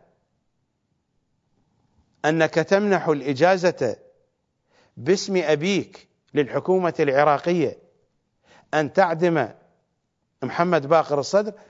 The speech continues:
وفعلا قد قامت بذلك. فحينما وجدت الحكومة العراقية البعثية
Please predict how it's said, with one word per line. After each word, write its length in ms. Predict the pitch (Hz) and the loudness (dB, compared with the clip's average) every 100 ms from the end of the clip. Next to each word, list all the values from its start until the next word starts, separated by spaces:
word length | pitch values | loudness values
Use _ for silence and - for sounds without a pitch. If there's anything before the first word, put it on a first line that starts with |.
| _ - | _ -2
وفعلا 1700 | 165 196 214 - - _ _ _ _ _ 202 220 226 247 254 254 - _ _ _ _ _ _ - | 2 2 0 -6 -20 _ _ _ _ _ 0 0 2 2 2 -6 -14 _ _ _ _ _ _ -2
قد 160 | 185 | -2
قامت 400 | - 277 285 254 | 2 2 2 -2
بذلك. 540 | 175 175 160 113 - - _ _ _ _ _ _ _ _ _ _ | -2 2 2 0 -10 -20 _ _ _ _ _ _ _ _ _ _
فحينما 640 | 175 226 269 269 247 233 | 0 2 2 2 4 4
وجدت 640 | 220 247 254 214 156 - | 4 2 2 2 -2 0
الحكومة 600 | 170 160 175 214 247 240 220 | -2 0 -2 0 0 0 0
العراقية 800 | 190 156 175 170 156 214 214 165 107 - _ _ _ _ | 0 2 2 2 2 0 2 0 -8 -14 _ _ _ _
البعثية 720 | 165 165 147 147 - 214 214 | 0 2 0 0 -2 -2 0